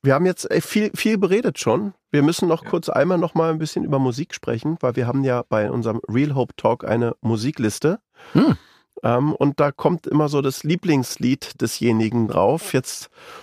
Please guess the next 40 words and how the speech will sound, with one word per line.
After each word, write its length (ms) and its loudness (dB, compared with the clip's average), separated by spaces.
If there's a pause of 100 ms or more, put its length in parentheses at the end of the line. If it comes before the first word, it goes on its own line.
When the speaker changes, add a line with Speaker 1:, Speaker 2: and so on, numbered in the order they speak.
(320)
Speaker 1:
äh, 140 0
hattet 260 2
ihr 80 4
genügend 400 4
Zeit, 260 2
darüber 280 2
nachzudenken. 1000 -2 (140)
Was 200 0
sollen 180 2
Speaker 3:
Das 80 2
Speaker 1:
wir 80 4
Speaker 3:
ist 80 2
Speaker 1:
denn 80 0
da, 480 2
ähm, 300 -2 (280)
reinlegen? 440 2 (180)
Speaker 3:
Bei 80 -6
mir 180 0
ist 100 -2
es 140 -4
einfach 560 -2
eigentlich. 520 -6 (580)
Äh, 400 2
äh, 20 -10 (840)
muss 240 -4
ich 60 -6
ein 40 -8
bisschen 200 -4
ausholen. 960 0
Ähm, 280 2
ich 120 0
hab 100 2
ja 100 4
mein, 300 2
ich 160 -2
hab 80 0
ja 80 4
mit 240 -2
meiner 240 0
Freundin 680 0